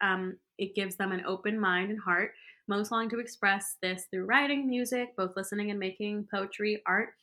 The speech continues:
In fact, the happiest people with this position do just that. Um, most Pisces moon people instinctively know when they're due for a much-needed recharge. It's at these times that they retreat from the world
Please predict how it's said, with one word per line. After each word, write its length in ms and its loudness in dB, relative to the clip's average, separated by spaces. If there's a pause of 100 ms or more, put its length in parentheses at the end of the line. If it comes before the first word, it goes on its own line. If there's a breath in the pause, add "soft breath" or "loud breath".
(260 soft breath)
In 160 0
fact, 340 4
the 100 2
happiest 520 2
people 380 -2
with 140 -2
this 120 -8
position 580 -6
do 160 0
just 340 -6
that. 240 2 (760 loud breath)
Um, 440 -2
most 460 0
Pisces 680 -2
moon 320 0
people 360 -2
instinctively 720 -4
know 240 2
when 140 0
they're 160 0
due 200 -2
for 140 -2
a 80 0
much-needed 600 -2
recharge. 680 0 (320 soft breath)
It's 180 -6
at 260 6
these 240 -4
times 340 2
that 160 -4
they 120 2
retreat 440 -2
from 160 -2
the 100 -2
world 440 0